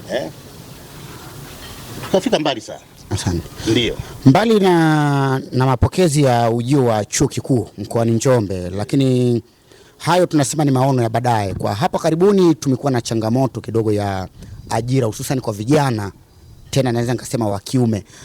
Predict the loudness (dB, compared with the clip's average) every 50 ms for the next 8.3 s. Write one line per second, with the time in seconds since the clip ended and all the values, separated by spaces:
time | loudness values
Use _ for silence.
0 | -20 -16 -6 -2 -2 0 0 0 2 2 2 4 2 2 2 2 2 2 2 2
1 | 2 0 0 0 2 2 0 0 -2 -2 -2 -2 -2 -2 -2 -4 -4 -6 -6 -4
2 | -2 -2 -2 -2 -4 -6 -6 -6 -6 -4 -4 -4 -4 -4 -6 -4 -2 0 0 0
3 | 0 -2 -6 -10 -12 -18 -20 -20 -20 -10 -8 -6 -4 -4 -4 -2 -2 -2 0 0
4 | 0 0 2 0 0 -2 -2 -4 -6 -4 -4 -4 -4 -4 -6 -6 -6 -6 -6 -4
5 | -2 -2 -2 -2 -2 -4 -4 -4 -4 -4 -4 -6 -6 -6 -6 -4 -2 -2 0 0
6 | 0 -2 -4 -6 -2 -2 -2 -2 -4 -8 -18 -20 -12 -8 -6 -4 -4 -6 -4 -6
7 | -6 -6 -6 -8 -8 -10 -12 -14 -16 -16 -16 -14 -14 -12 -12 -12 -14 -14 -16 -16
8 | -6 -4 -2 -2 -2 -4